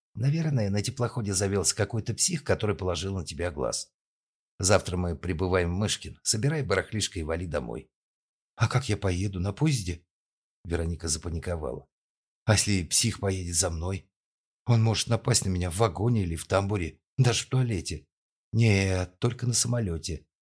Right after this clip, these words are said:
В аэропорту хотя бы всюду камеры, охрана». «Тогда жди Ярославля, только там аэропорт есть. И он даже международный. Можешь сразу сбежать в Бразилию».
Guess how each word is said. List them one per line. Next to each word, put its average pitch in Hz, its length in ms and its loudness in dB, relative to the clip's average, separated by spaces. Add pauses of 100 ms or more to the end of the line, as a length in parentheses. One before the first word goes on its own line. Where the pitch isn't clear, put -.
(160)
В 101 100 0
аэропорту 110 420 0
хотя 107 300 0
бы 95 180 -2
всюду 110 320 -2
камеры, 87 480 -2
охрана». 90 600 -4 (800)
«Тогда 87 260 2
жди 131 240 0
Ярославля, 90 880 2
только 85 260 -2
там 85 220 0
аэропорт 85 440 -2
есть. 78 340 -8 (440)
И 147 80 4
он - 120 2
даже 104 300 0
международный. 92 800 0 (560)
Можешь 202 200 2
сразу 151 340 4
сбежать 85 340 0
в 73 40 -6
Бразилию». 85 580 0